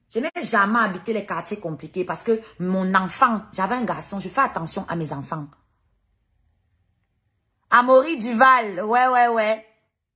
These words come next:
Coucou, ma mise à, j'ai eu la même procédure il y a neuf ans.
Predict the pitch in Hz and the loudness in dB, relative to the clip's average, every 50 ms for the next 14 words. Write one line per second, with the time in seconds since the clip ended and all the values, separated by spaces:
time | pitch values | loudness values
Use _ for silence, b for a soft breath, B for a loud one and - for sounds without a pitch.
0 | _ _ _ _ _ _ _ _ _ _ _ _ _ _ _ _ _ _ _ _ | _ _ _ _ _ _ _ _ _ _ _ _ _ _ _ _ _ _ _ _
1 | _ - 294 320 - 330 311 269 247 240 240 262 247 240 240 233 214 254 285 285 | _ -14 -14 -12 -8 -2 0 0 0 0 0 -4 -2 0 0 0 0 -4 -6 -4
2 | 277 233 220 220 233 262 277 285 - - 214 208 - 202 196 196 233 240 220 240 | -2 -2 -2 -2 -4 -6 -6 -6 -6 -8 -8 -6 -6 -8 -8 -8 -10 -10 -6 -4
3 | 220 214 214 214 208 185 190 208 190 185 160 | -4 -4 -2 -4 -4 -2 -2 -2 -2 -4 -8